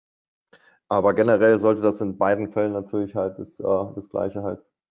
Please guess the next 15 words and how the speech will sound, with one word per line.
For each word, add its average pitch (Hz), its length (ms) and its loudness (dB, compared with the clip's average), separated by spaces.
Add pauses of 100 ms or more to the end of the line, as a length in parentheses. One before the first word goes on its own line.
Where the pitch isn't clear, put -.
(880)
auch - 420 -10 (1600)
als 101 220 -2
Limit 135 280 2
oder 131 220 4
Stop - 220 0
Order, 92 240 2
das 90 100 -2
wäre 104 160 4
jetzt 98 120 -2
auch 123 80 0
mal 117 100 -2
noch 87 140 -6
die 85 80 -10
Frage, 82 380 -6
ne? 98 280 -12